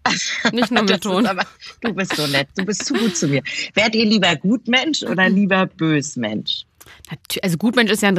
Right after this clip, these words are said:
Speaker 2: tatsächlich ein Schimpfwort heutzutage, ne? Also Gutmenschen, das ist ja was, was auch so über die Medien, das sind halt so Menschen, die auch oft Klugscheißer sind und andere so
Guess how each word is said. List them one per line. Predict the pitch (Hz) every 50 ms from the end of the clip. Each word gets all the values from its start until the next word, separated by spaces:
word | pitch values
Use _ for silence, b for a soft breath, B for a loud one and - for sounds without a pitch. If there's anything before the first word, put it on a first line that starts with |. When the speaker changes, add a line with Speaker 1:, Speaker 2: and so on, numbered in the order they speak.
| 170
Speaker 2:
tatsächlich | - 196 185 - - 185 180 156
ein | 165
Schimpfwort | 151 - - 202 202 220 - - 226 233 -
heutzutage, | 233 233 - - 226 226 233 233 240 240 214
ne? | 190 208 -
Also | 196 180 170
Gutmenschen, | - 196 185 - 180 180 185 - 190 175
das | 175 175
ist | 175 -
ja | - 175
was, | 160 170 175 - -
was | - 170 165 -
auch | - - 151
so | - - 160 160 156 B B B B B B B B
über | B 165 175
die | 160 170
Medien, | 165 165 170 180 175 190 175
das | 175 165
sind | 180 170 170
halt | 175 160
so | - 165 165 160 156 - - _ _ _ _ _ _ _ _ _ - - -
Menschen, | - 170 165 170 190 180 - 196 185
die | 170 175 180
auch | - - 160
oft | - - 170 - -
Klugscheißer | - - 233 208 - - - 226 214 220 226 214 196
sind | 190 202 202
und | 180 175
andere | - - 175 180 185 180
so | 165 165 170 165 165